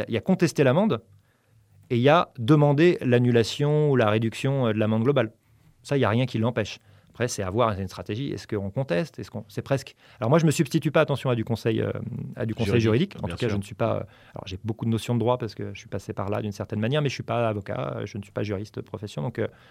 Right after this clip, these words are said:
Speaker 1: je renvoie les gens pour qui c'est nécessaire vers un juriste. Par contre, et c'est aussi un des rôles de l'écrivain public, je connais un petit peu l'environnement administratif et, euh, judiciaire, et donc je peux, euh, donner quelques conseils et, euh,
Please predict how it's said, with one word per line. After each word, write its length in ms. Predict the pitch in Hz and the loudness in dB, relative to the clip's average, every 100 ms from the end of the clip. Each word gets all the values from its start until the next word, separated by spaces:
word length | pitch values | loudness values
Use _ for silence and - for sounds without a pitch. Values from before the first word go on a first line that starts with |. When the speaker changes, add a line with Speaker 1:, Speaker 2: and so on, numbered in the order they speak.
| - _ _ - | -20 _ _ 0
Speaker 1:
je 120 | 107 | 2
renvoie 520 | 113 117 135 135 117 | 4 6 6 6 6
les 120 | 110 | 4
gens 140 | 110 117 | 2 0
pour 160 | 110 | -4
qui 100 | - | -8
c'est 140 | 110 110 | -4 -4
nécessaire 420 | 101 110 - 131 | -4 -6 -4 -2
vers 140 | 120 | -2
un 80 | 110 | -2
juriste. 240 | 113 101 - - - | -2 -4 -10 -20 -8
Par 140 | 113 - | -6 -2
contre, 260 | 165 - _ _ _ _ - | -2 -2 _ _ _ _ -16
et 60 | |
c'est 160 | - 107 | -8 -6
aussi 260 | 101 - | -6 0
un 100 | 123 | 0
des 100 | 110 | 2
rôles 160 | 104 113 | 2 4
de 40 | |
l'écrivain 280 | 107 - 107 | 2 2 -4
public, 200 | 101 135 | -2 -4
je 60 | - | 0
connais 180 | 120 113 | 0 2
un 60 | |
petit 140 | 110 110 | 0 0
peu 80 | |
l'environnement 480 | 117 107 104 104 107 | 2 2 2 2 0
administratif 680 | 101 98 92 101 - 110 - | 0 -4 -6 -10 -10 -10 -8
et, 100 | 101 | -10
euh, 140 | 95 | -8
judiciaire, 380 | 92 95 - 156 | -8 -10 -6 -4
et 60 | 110 | -2
donc 120 | 113 | -4
je 60 | - | -2
peux, 280 | 120 131 | -2 -2
euh, 60 | 101 104 | -4 -6
donner 300 | 107 113 120 | -2 -2 0
quelques 260 | 110 107 | -2 -2
conseils 400 | 107 104 143 156 113 - - _ - | -6 -4 -2 -2 -6 -12 -20 _ -4
et, 160 | 117 | 0
euh, 180 | 113 98 | 0 -2